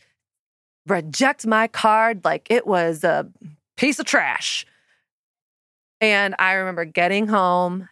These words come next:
and calling my mentor because she wanted to know how my date went. And I was like, "Get this. This guy is not a gentleman because I put down my credit card and said I would pay for half,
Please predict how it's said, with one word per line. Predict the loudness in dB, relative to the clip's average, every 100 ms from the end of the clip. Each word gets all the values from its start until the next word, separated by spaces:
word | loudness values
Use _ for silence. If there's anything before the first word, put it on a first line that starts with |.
| -2
and | -2 -2
calling | -2 0 2 0 -2 -6 -8 -4
my | -2 0
mentor | 0 -2 -2 0 0 -2 -8 _ _ _ _ _ _
because | -6 -4 -4
she | -4 -2 0
wanted | 0 -2 -4
to | -8
know | -6
how | -4
my | -2
date | -2 -4
went. | -4 -6 -8 _ _ _ _ _ _ -6
And | -2 -2 -2 -4 -6
I | -6
was | -6
like, | -6 -6
"Get | -6 -4
this. | -6 -8 -10 -20 -20 _ _ _ _ _ _ _ _ _ _ _ _ _ _ _ _
This | -4 -2
guy | 0 0 0 -6 -6
is | -2
not | 0 -2
a | -4
gentleman | -6 -6 -8 -14 _ -6
because | -2 -2 -4 0
I | 2 2
put | 0 -2
down | 0 0
my | -2
credit | -2 -2
card | 0 -2 0 -4
and | -2
said | -2 0
I | 0
would | 0
pay | -4 -8
for | -6
half, | -2 0 -2 -6 _